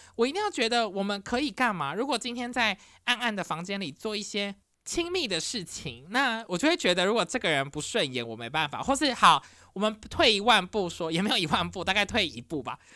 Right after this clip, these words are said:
就是接吻。你觉得你看这个照片，你幻想可不可以跟这个人接吻，你知道吗？如果觉得不行的话，通常我是不会跟这个人出去，即便他的，呃，学历再好啊，或者他的工作再好。哦，我对学历这件事情啊，我先讲，好，先来聊这个好了。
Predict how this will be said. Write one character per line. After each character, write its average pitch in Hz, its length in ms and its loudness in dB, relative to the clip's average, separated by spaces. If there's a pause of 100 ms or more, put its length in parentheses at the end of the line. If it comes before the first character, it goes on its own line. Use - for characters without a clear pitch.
(120)
就 311 120 -2
是 311 160 0
接 247 380 2
吻。 165 380 2
你 202 140 -4
觉 294 100 2
得 381 60 4
你 381 120 -2
看 285 240 -2
这 254 80 -4
个 233 100 0
照 214 260 4
片， 208 180 -2
你 160 80 -4
幻 247 300 2
想 135 280 -6
可 190 140 -4
不 214 60 -8
可 302 80 -2
以 226 40 -2
跟 214 140 -4
这 214 120 -4
个 175 80 -4
人 135 140 -4
接 151 220 -4
吻， 151 180 -2
你 101 100 -12
知 139 80 -8
道 135 140 -4
吗？ 107 160 -10 (260)
如 302 80 -2
果 330 80 2
觉 214 120 0
得 180 60 4
不 233 160 0
行 165 180 -4
的 147 80 -8
话， 180 160 -2
通 175 200 -6
常 151 200 -6
我 - 80 -8
是 - 100 -10
不 135 120 -10
会 123 40 -4
跟 127 140 -8
这 139 80 -6
个 - 20 -4
人 113 80 -10
出 110 200 -14
去， 135 120 -8
即 180 220 -8
便 240 200 6
他 220 140 2
的， 196 220 4 (320)
呃， 143 240 4
学 147 300 0
历 202 180 0
再 160 280 2
好 127 200 0
啊， 107 180 -2
或 175 140 -4
者 185 80 -4
他 180 120 0
的 170 100 0
工 156 220 -4
作 160 200 -2
再 131 180 -2
好。 120 140 -6
哦， 185 200 8 (300)
我 202 100 2
对 370 140 6
学 196 220 2
历 220 60 4
这 233 120 0
件 208 140 4
事 208 160 -6
情 123 200 -10
啊， 117 280 -8 (100)
我 151 100 -4
先 240 220 -2
讲， 139 260 0
好， 143 240 -2
先 254 140 -4
来 202 120 4
聊 170 180 2
这 180 100 -6
个 135 100 -4
好 127 120 -6
了。 98 120 -14